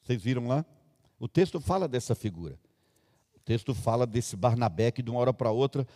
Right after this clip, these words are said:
apareceu. Versículo vinte e sete. Mas Barnabé, tomando-o consigo, olha só, querido. Paulo chegou em Jerusalém, certamente não chegou só. A igreja se afastou dele.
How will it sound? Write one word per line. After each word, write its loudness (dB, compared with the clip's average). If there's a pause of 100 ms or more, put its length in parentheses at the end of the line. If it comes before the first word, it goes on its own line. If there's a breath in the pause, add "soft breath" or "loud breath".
(140 soft breath)
apareceu. 2
Versículo 4
vinte 2
e -8
sete. 2
Mas 4
Barnabé, 8 (300 loud breath)
tomando-o 8
consigo, 2
olha 6
só, 2
querido. -8 (1040 soft breath)
Paulo 8
chegou 8
em 4
Jerusalém, 6
certamente 6
não 2
chegou 6
só. 2 (600)
A 8
igreja 8 (460)
se 2
afastou 6
dele. 6